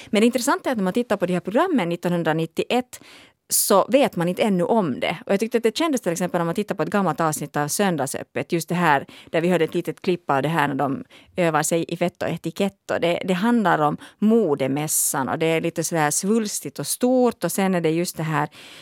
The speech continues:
middagsbordet som de dukar upp för att man ska lite visa hur man, eh, gör det här korrekt.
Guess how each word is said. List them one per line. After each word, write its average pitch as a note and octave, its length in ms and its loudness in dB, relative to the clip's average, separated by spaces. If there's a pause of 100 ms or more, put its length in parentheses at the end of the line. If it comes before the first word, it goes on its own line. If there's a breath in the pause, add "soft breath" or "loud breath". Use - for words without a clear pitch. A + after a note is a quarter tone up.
(140 loud breath)
middagsbordet E3 760 2
som D#3+ 160 0
de D#3 80 0
dukar D#3 400 0
upp F3+ 180 -2
för C#3+ 80 -4
att C3+ 60 -6
man C#3+ 120 -4
ska C#3+ 520 -2
lite D#3 320 -4
visa D3+ 360 -2
hur D#3 300 -2
man, C#3 280 -4 (440 loud breath)
eh, B2 220 -4 (140)
gör F3 360 4
det D3 80 -2
här D3+ 320 2
korrekt. - 760 -6